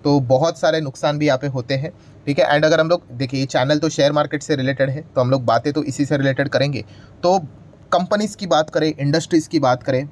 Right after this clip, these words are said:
बर्बाद हो जाती है कितनी सारी कंपनियां और इंडस्ट्रियां। बर्बाद मतलब पूरे ज़ीरो नहीं हो जाते हैं, but आप सोच कर देखिए कि अगर एक कंपनी है, ठीक है, अगर कोई बिजनेस कर रहा है, खिलौना बनाने वाली कंपनी, अच्छा खासा कमाई करती है, भूकंप में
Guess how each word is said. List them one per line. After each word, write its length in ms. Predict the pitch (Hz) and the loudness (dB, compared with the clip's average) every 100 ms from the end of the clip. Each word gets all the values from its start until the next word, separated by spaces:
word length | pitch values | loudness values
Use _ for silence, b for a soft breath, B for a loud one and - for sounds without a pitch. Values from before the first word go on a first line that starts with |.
| - | -4
बर्बाद 280 | 151 185 214 | -2 0 0
हो 100 | 170 | 0
जाती 220 | 123 110 | -2 -4
है 20 | |
कितनी 280 | 113 147 170 | -6 -4 -2
सारी 200 | 170 143 | 0 0
कंपनियां 360 | 139 131 135 135 | 0 -2 0 0
और 80 | 131 | 2
इंडस्ट्रियां। 500 | 117 110 - 101 98 | 0 -2 -2 -4 0
बर्बाद 300 | 143 175 214 | 2 2 0
मतलब 180 | 214 - | -4 -2
पूरे 160 | 240 190 | 0 0
ज़ीरो 240 | 135 156 | 0 0
नहीं 120 | 208 | 0
हो 80 | 202 | 2
जाते 220 | 143 131 | 0 0
हैं, 140 | 170 - B B - | -6 -8 B B -2
but 100 | 185 | 0
आप 100 | 196 | 0
सोच 240 | 196 190 | -4 -2
कर 140 | 208 | -4
देखिए 300 | 175 170 190 202 - - | -4 -6 -8 -12 -18 -2
कि 80 | |
अगर 180 | 131 147 | 0 2
एक 140 | 165 - | -2 0
कंपनी 360 | 147 151 151 | -2 -2 -4
है, 160 | 127 - | -4 -6
ठीक 220 | - 131 | -10 0
है, 60 | 147 | 2
अगर 160 | 135 | 2
कोई 160 | 147 143 | 2 0
बिजनेस 400 | 123 120 139 - | 2 2 0 0
कर 160 | 131 | -2
रहा 160 | 120 120 | 2 2
है, 200 | 117 104 b b - | 2 -6 b b -2
खिलौना 300 | 214 214 208 | 2 4 4
बनाने 280 | 185 156 151 | 4 2 2
वाली 180 | 139 131 | 0 0
कंपनी, 280 | 107 110 | -4 -2
अच्छा 240 | 120 139 170 | -2 0 2
खासा 200 | 156 165 | 2 2
कमाई 220 | 135 143 | 0 2
करती 280 | 143 135 143 | 0 0 -2
है, 140 | 127 B B B | -4 B B B
भूकंप 340 | 151 165 196 185 | 0 2 0 0
में 180 | 202 | -2